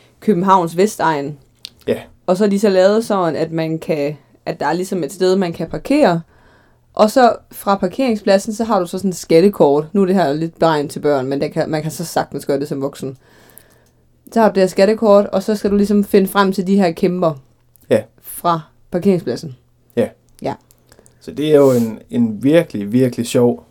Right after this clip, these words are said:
Speaker 2: aktivitet at gøre. Måske primært med børn.
Speaker 1: Ja, det skal
Speaker 2: Men,
Speaker 1: du ikke sige.
Speaker 2: øh,
Speaker 1: Det skal
Speaker 2: men,
Speaker 1: du ikke
Speaker 2: men
Speaker 1: sige.
Speaker 2: man kan jo også godt gøre det alene,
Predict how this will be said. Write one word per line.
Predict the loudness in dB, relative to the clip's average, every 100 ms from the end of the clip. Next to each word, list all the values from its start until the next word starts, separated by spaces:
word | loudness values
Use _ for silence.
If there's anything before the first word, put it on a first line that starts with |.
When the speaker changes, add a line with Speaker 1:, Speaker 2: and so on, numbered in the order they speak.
| -12
Speaker 2:
aktivitet | -10 -8 -10 -4 -4 -4 -6
at | -8
gøre. | -2 -2 -4 _ _ _ -8
Måske | -8 -4 -6
primært | 0 0 4 2 4
med | 2
børn. | 4 2 0 -10 _ _ _ _ -14
Speaker 1:
Ja, | -10 -6 -6
det |
skal | -6 0
Speaker 2:
Men, | 2
Speaker 1:
du |
ikke | 4
sige. | 2 0
Speaker 2:
øh, |
Speaker 1:
Det | -2 -6 _ _ _ _ -12
skal | -4
Speaker 2:
men, | -2
Speaker 1:
du | 0
ikke |
Speaker 2:
men | -2 -4
Speaker 1:
sige. | -6 -10 _ -14
Speaker 2:
man |
kan | 0 4
jo | 6
også | 4
godt | 2 2
gøre | 2 2
det | 0 -2 _ _ _ _ -20 _ _ _ -6
alene, | -4 -2 -2